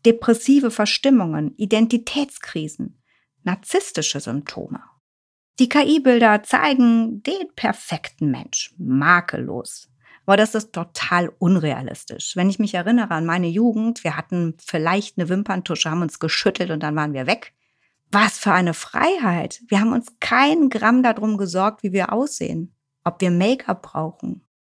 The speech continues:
Okay, das ist nicht die ganze Wahrheit. Es war halt einfach total klasse, weil wir hatten, die Mädels, alle dieselben Jacken an,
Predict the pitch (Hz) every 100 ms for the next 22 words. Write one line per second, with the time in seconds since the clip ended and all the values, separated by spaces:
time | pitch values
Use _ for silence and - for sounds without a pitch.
0 | _ _ _ - 220 196 175 185 214 214
1 | 160 139 131 127 123 143 123 - 196 208
2 | 226 240 - 233 233 - - _ - 233
3 | - 269 277 202 214 226 196 185 185 -
4 | 185 185 - 180 175 190 185 - 165 185
5 | 165 165 156 165 233 - - 196 202 208